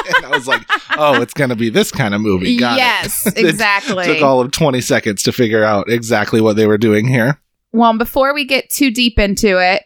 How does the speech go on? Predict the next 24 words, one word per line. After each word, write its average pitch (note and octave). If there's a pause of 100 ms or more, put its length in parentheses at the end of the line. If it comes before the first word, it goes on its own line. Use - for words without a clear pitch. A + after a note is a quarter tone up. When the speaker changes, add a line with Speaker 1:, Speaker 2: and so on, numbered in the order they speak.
Speaker 2:
we G3
should G3
just F#3+
put G#3+
out F#3+
a F#3+
warning G3 (800)
for F3+
all F#3
our F#3
listeners, G3
a F#3+
little, F3
um, E3 (100)
just F#3+
a G3+
trigger A3+
warning F#3+
that F3 (680)
there, F#3
we G3
will A3
be A#3
discussing F#3